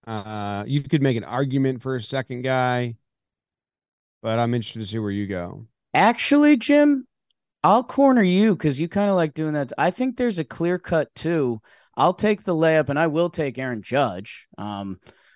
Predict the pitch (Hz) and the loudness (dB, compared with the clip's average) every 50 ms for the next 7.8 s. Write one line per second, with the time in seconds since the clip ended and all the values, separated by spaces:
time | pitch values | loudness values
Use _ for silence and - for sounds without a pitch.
0 | _ _ - - 127 123 - 127 113 - - 123 123 120 113 113 120 117 110 110 | _ _ -2 0 0 0 0 -2 -4 -2 0 2 2 4 4 2 2 0 0 0
1 | 113 117 123 123 123 120 120 123 123 120 113 110 107 107 110 120 120 117 _ _ | 2 2 4 4 4 4 4 2 2 2 0 0 0 0 0 -2 -4 -6 _ _
2 | _ _ _ _ _ _ _ _ _ - 127 127 113 107 135 117 117 113 123 139 | _ _ _ _ _ _ _ _ _ -6 -4 -2 0 2 4 4 4 4 4 2
3 | 131 117 110 104 - _ _ _ _ _ _ _ _ _ - - 117 120 117 117 | 2 0 -2 -6 -12 _ _ _ _ _ _ _ _ _ -2 0 2 2 2 0
4 | 113 110 - 117 113 113 110 113 113 110 110 120 117 113 110 110 107 117 165 170 | -4 -6 -6 -6 -2 0 0 0 -2 -2 -2 0 2 4 4 4 4 4 4 4
5 | 156 135 143 151 139 117 139 139 135 135 127 110 117 120 127 123 123 107 110 107 | 4 4 4 2 0 0 0 0 2 2 0 0 0 -2 -2 -2 -2 -2 -4 -4
6 | 107 107 107 107 107 104 104 104 - 101 95 - - 113 110 107 104 98 - - | -4 -6 -6 -6 -4 -4 -6 -6 -8 -10 -8 -4 -2 0 0 0 -2 -4 -6 -10
7 | 95 90 82 - - 98 101 107 107 101 - - 101 101 - - | -10 -10 -10 -10 -6 -4 -2 -2 -2 -4 -6 -6 -6 -6 -6 -8